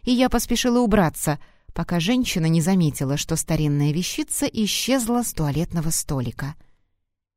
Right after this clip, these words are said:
Я быстрым шагом прошла по коридору и вышла в гостиную, в которой должны были быть выставлены Лелькины картины. Но ни Лельки, ни картин, ни гостей,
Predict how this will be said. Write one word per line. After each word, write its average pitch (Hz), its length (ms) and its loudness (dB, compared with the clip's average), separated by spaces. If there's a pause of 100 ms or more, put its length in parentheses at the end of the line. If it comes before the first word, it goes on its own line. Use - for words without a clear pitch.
(140)
Я 233 240 4
быстрым 196 420 2
шагом 151 440 2
прошла 139 340 -2
по - 80 -6
коридору 190 480 0
и 196 160 0
вышла 247 300 0
в 220 40 -2
гостиную, 185 680 4 (360)
в - 100 -8
которой 247 440 4
должны 220 460 4
были 226 180 4
быть 185 240 2
выставлены 214 680 4
Лелькины 208 500 2
картины. 143 680 -2 (480)
Но 156 240 4
ни 147 220 2
Лельки, 185 600 0 (320)
ни 170 160 6
картин, 160 640 0
ни 160 120 4
гостей, 143 720 0